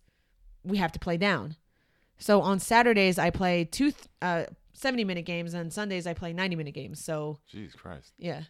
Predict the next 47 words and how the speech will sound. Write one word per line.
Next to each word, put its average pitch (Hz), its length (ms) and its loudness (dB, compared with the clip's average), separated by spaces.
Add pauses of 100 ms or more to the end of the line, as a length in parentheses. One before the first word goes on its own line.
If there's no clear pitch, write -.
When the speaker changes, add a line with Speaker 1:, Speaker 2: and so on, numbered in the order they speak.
(760)
Speaker 1:
And 170 120 -12
today, 415 440 -2 (400)
Speaker 2:
Hmm. 117 140 -6 (100)
Speaker 1:
today 427 160 -12 (100)
was 381 120 -8
a 330 40 -12
struggle. 208 500 -8
<laughs> 240 40 -8 (460)
But 208 240 -2
yeah, 302 140 -2
I 277 60 -4
mean, 233 160 -4
that's 381 160 -10
why 403 120 -10
I 403 80 -10
work 415 140 -12 (140)
out. 196 100 -10
It's 196 160 -14
just - 240 -16 (960)
so 202 200 -8
I 226 60 -2
don't 226 260 -4
die 208 260 -2
and 185 120 -2
can 175 100 -4
actually, 175 380 -6
like, 160 300 -8
be 180 160 -2
legit 165 380 -2
because, 160 360 -10
I 151 80 -16
mean, 156 380 -10 (920)
usually 202 460 -2
what 165 120 -2
happens 165 420 -6
is 160 100 -8
that 156 280 -4 (720)
I 180 200 2
either 190 140 -2
get 180 200 -6
the 175 80 -4
short, 196 460 -2
speedy 240 400 -2
guy 156 260 2
on 160 140 -2
my 156 140 -2
side 151 460 -4